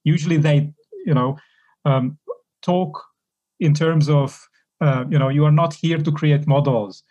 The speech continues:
you are here to create business value. But your job, a productionized machine learning engineer, is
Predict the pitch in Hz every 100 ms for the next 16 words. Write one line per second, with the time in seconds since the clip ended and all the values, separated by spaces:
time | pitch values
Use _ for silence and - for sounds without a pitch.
0 | _ 135 131 151 147 151 147 147 139 127
1 | - - 127 156 156 147 139 120 104 95
2 | _ _ _ _ - 143 131 - _ _
3 | _ _ - 143 143 - 123 131 165 147
4 | - _ _ _ _ 151 151 151 165 -
5 | 165 151 151 - 202 147 - 147 151 151
6 | 147 151 147 131 113 110 - 160 139 120